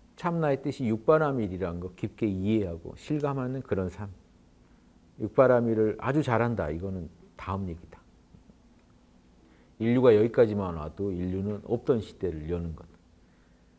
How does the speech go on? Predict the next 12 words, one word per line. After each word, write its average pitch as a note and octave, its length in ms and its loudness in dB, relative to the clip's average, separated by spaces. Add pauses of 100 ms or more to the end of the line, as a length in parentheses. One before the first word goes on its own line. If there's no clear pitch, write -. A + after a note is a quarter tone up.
(120)
물질명은 B2+ 840 0
이렇게 A2+ 240 0
발전해 G#2 420 0
가는데 F2+ 320 -4
정신문명은 A2+ 800 -2
거기까지 G#2+ 640 0 (380)
인류를 G#2 380 -2
끌어올려주지 G2+ 680 0
못하고 F#2 420 -4
있다 D2 240 -14
이겁니다. B1 440 -14
저는. - 240 -20